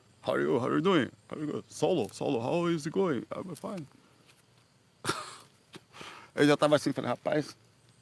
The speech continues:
é." Aí já bacana, quando vira pro lado um cara barbudo, eu falei, "Oxe, sai pra lá, Tonhão." Tô brincando, mas vamos lá. É,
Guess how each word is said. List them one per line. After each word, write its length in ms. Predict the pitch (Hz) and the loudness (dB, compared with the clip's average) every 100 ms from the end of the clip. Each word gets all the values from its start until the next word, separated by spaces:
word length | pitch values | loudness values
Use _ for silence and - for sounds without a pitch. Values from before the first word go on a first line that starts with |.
| - - - _ - | -20 -12 -12 _ 4
é." 540 | 131 104 98 135 156 - _ - - _ _ _ - - - _ - _ _ _ _ _ _ _ _ - - - - - - - - - - | 6 6 4 0 -2 -12 _ -20 -20 _ _ _ -20 -20 -20 _ -20 _ _ _ _ _ _ _ _ -20 -20 -20 -20 -20 -20 -20 -20 -20 -6
Aí 200 | 170 202 | 4 6
já 120 | 196 - | 6 4
bacana, 300 | 156 160 175 | 4 0 -4
quando 220 | 165 180 | -4 0
vira 180 | 185 185 | 0 2
pro 100 | 156 | 6
lado 200 | 175 202 | 6 6
um 40 | |
cara 240 | 180 165 139 _ - _ _ _ _ - | 6 6 6 _ -20 _ _ _ _ 0
barbudo, 540 | 143 107 101 117 143 | 4 6 4 0 0
eu 40 | |
falei, 220 | - - - | -2 -2 -2
"Oxe, 300 | - - - - - _ _ _ _ - - - | -2 -8 -12 -20 -20 _ _ _ _ -20 -20 -8
sai 180 | 104 101 | -4 0
pra 240 | - 98 | 4 6
lá, 340 | 101 113 143 | 8 10 10
Tonhão." 400 | - 117 104 90 - - - - - | 8 4 4 2 -6 -20 -20 -18 -4
Tô 100 | 127 | 2
brincando, 360 | 123 95 92 | 2 2 0
mas 100 | 101 | 0
vamos 180 | 117 110 | 0 0
lá. 120 | 90 - - - - | -2 -4 -20 -20 0
É, 440 | 107 101 95 92 | 4 4 4 0